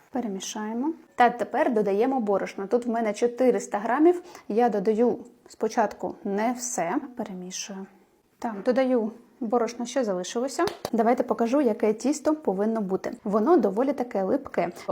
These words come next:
Майже можна ось так замішувати руками. Залишаємо десь на півтори години в тихенькому, тепленькому містечку. Подивіться, як гарно підійшло тістечко. Підсипемо зверху трішки борошна. Ох, яке живе,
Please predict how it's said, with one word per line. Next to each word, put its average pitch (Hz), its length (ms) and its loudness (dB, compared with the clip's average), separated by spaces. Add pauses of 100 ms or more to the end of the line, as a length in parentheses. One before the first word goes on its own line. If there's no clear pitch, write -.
Майже 233 540 6
можна 233 440 2
ось - 220 -2
так 240 240 6
замішувати 208 760 -2
руками. 220 520 -2 (120)
Залишаємо 233 640 -2
десь 240 260 6
на 226 80 -2
півтори 240 540 2
години 220 580 4
в 392 40 0 (280)
тихенькому, 285 540 0
тепленькому 226 580 -4
містечку. - 440 -12 (180)
Подивіться, 220 480 0
як 214 420 2 (160)
гарно 202 460 -4
підійшло 208 680 -4
тістечко. 226 800 -2 (340)
Підсипемо 233 640 0
зверху 226 480 -2
трішки 240 440 -2
борошна. 247 560 -2
Ох, 196 360 -2
яке 226 380 -4
живе, 196 680 -2